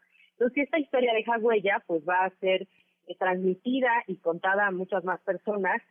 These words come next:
y esa historia va a vivir más allá de nosotros. Y la tercera es, eh, darle cualidades a esta historia de dualidad y de opuestos.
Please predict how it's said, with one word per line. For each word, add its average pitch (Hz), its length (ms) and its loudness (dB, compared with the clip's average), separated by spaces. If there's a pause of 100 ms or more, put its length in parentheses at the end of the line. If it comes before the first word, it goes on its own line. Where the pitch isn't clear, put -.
(120)
y 190 240 -2
esa 208 220 0
historia 196 440 -2
va 190 140 2
a - 20 0
vivir 190 400 -2
más 208 200 -2
allá 175 220 0
de 165 100 0
nosotros. - 400 -8 (440)
Y 226 100 -4
la 240 120 0
tercera 269 480 0 (160)
es, 226 260 0 (160)
eh, 180 480 0
darle 226 460 -2
cualidades 185 760 0 (480)
a 175 120 -2
esta 185 220 -2
historia 208 600 0
de 202 320 -2
dualidad 170 640 0 (140)
y 175 100 -4
de 156 120 0
opuestos. - 380 -4